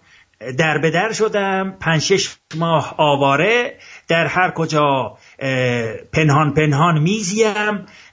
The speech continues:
اه، و جایی می‌خوام پیدا کنم که از دست مردم ایران که، اه، برده‌داران را به خودشون فرمان روا کردن بگریزم.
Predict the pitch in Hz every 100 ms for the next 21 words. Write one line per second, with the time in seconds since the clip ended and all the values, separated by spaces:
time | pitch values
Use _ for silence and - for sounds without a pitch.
0 | - 156 156 151 151 143 - - _ 160
1 | 175 185 190 - _ _ - 180 226 233
2 | - 175 175 196 160 180 190 185 185 190
3 | 147 170 156 180 170 170 151 143 165 156
4 | 147 151 151 - 143 143 143 131 - -
5 | - 135 131 123 127 127 120 147 139 143
6 | 139 135 156 139 131 131 120 143 127 131
7 | 127 127 127 131 131 156 233 214 247 156
8 | 123 117 123